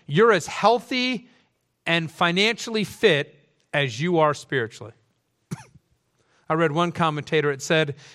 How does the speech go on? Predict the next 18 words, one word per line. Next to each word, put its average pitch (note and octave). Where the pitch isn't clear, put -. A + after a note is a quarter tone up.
"If D3
that F#3+
was F3
true G3+
of D#3
every F3
Christian, C#3
there D3+
would D#3
be D3
some F#3
people F3
who D#3+
would D3
be C3
sick -
and C#3+
destitute B2+